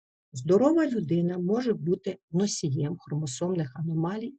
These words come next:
і не мати ознак їхньої наявності. У таких випадках хромосомні аномалії, не маючи зовнішніх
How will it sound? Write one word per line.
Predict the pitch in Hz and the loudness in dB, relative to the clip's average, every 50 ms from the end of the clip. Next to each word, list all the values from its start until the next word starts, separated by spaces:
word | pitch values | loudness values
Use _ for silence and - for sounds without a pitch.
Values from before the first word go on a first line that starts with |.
| _ | _
і | - 247 | -2 0
не | 269 262 240 | 0 2 2
мати | 180 160 160 175 196 - - 170 | 2 0 0 -2 -2 -2 -2 -2
ознак | 139 127 127 151 160 170 170 - - 156 | 0 0 0 0 0 0 -2 -4 -8 -8
їхньої | 165 131 - - 156 151 147 | -8 -6 -4 -2 -2 0 2
наявності. | 147 143 143 139 131 123 123 127 151 139 123 - - - _ _ _ _ _ _ _ - - - - - _ _ _ | 2 2 4 4 4 4 2 2 -2 -6 -8 -12 -16 -20 _ _ _ _ _ _ _ -20 -20 -20 -20 -20 _ _ _
У | - 143 | -4 -2
таких | 123 165 - - 196 180 127 - | -2 -2 2 4 4 4 4 4
випадках | 151 185 233 240 - 262 254 - - 127 127 - - - - - _ _ | 2 2 2 2 0 -4 -6 -6 -6 -6 -6 -6 -8 -12 -20 -20 _ _
хромосомні | - 165 160 160 160 160 - - 240 269 285 277 247 | -2 0 2 2 2 0 0 0 2 4 6 6 6
аномалії, | 208 180 170 165 165 175 202 214 220 214 208 196 | 4 4 4 4 4 4 2 2 2 4 6 6
не | 175 175 190 202 214 | 6 6 6 4 4
маючи | 214 196 196 202 208 202 190 151 131 127 - - 143 | 4 4 4 2 2 2 0 0 0 -2 -2 -4 -4
зовнішніх | 127 - 175 180 180 170 147 127 - - 135 127 - | -4 -2 0 0 2 2 0 0 -2 -4 -4 -6 -6